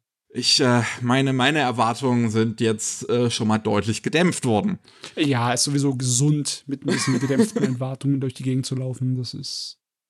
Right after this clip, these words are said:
Speaker 1: Dann haben wir noch Four People Lie in Their Own Way, ähm, den ersten Teaser und ein Visual,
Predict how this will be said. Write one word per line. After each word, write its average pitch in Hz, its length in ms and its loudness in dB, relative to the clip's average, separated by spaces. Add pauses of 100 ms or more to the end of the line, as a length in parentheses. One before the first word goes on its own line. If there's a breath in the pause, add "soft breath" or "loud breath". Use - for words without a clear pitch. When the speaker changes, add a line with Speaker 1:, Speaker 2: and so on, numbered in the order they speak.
(460 soft breath)
Speaker 1:
Dann 196 240 2
haben 214 160 4
wir 208 40 2
noch 190 140 4
Four 208 260 2
People 196 320 0
Lie 170 300 4
in 165 120 0
Their 151 260 0
Own 165 340 0
Way, 170 460 2 (260 loud breath)
ähm, 139 880 -2
den 135 180 -4
ersten 139 680 -4
Teaser 151 640 0
und 143 200 -4
ein 135 160 0
Visual, 143 840 2